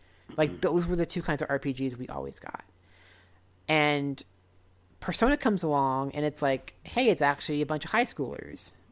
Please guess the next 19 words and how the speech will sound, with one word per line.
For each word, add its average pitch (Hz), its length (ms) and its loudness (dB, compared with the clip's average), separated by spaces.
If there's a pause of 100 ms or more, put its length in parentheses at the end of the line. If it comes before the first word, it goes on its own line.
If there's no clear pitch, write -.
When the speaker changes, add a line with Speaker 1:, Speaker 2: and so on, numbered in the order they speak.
(100)
Speaker 1:
and 143 280 2
they're 143 180 2
walking 143 340 4
around 160 640 -2
a - 40 -12
town 165 320 -4
in 175 140 0
Japan, 175 600 -4 (720)
and 151 80 -2
they're 151 80 2
fighting 165 260 4
demons, 185 520 -2
and 160 120 -2
it 156 40 0
just 180 220 0
felt 214 260 2
so 226 640 2 (100)
different. - 540 2 (580)
And 180 320 4